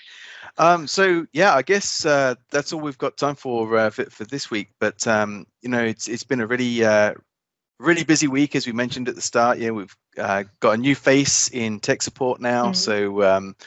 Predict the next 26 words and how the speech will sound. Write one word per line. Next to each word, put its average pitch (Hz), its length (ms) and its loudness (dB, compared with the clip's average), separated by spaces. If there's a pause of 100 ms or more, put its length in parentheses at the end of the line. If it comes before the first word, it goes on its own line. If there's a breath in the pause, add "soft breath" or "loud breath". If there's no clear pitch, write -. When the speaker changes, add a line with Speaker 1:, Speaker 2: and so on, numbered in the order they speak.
(140 loud breath)
Speaker 1:
look 120 140 0
out 127 260 2
if 120 100 -12
you 110 140 -4
are 113 160 2
an 113 80 -4
existing 110 360 -10
customer. 117 360 -8
There's 98 300 -4
a 90 220 0
guy 107 180 2
called 131 180 -4
Abinia 139 460 -2
that - 100 -10
will 98 140 -2
be, 104 280 0
Speaker 2:
<laughs> 98 80 8
Speaker 1:
uh, 98 200 4
answering 117 320 -2
your 110 100 -2
questions. 165 500 -2 (280 loud breath)
Speaker 2:
Yep. 196 120 -4 (180 loud breath)
Speaker 1:
Um, 110 380 2
and 120 160 -2
we've, 120 280 -2
uh, 113 380 4